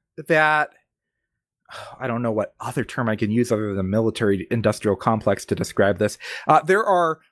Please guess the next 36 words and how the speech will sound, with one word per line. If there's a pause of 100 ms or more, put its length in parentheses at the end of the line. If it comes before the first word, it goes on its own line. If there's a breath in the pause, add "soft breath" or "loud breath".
(140)
organizations
of
people
that
do
that
fighting, (800)
that
try
to
make
money
off
of
doing
those
things.
And
one
of
these
organizations, (240)
which
you
can
think
of
kind
of
like
a
guild, (600 soft breath)
one
of
these
guilds